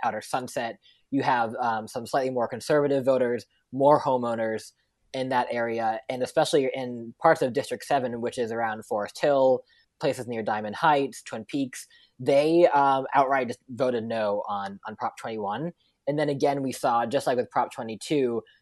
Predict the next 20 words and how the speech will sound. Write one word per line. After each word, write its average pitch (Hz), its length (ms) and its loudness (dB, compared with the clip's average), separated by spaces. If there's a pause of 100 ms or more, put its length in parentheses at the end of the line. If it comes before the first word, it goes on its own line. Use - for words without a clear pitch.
(140)
kind 139 140 -4
of 120 100 -6
the 123 80 -4
more 120 320 0
conservative 127 480 0
areas 120 440 -2 (100)
north 127 500 0
of 127 60 -2
the 120 100 0
city 107 400 -6
in 113 80 -12
the 110 60 -10
Marina, 113 460 -6 (300)
Pacific 123 360 -6
Heights, 110 400 -8
and 120 120 -8
they 120 120 -4
definitely 113 460 -6
rejected 107 480 -10
it. 110 180 -6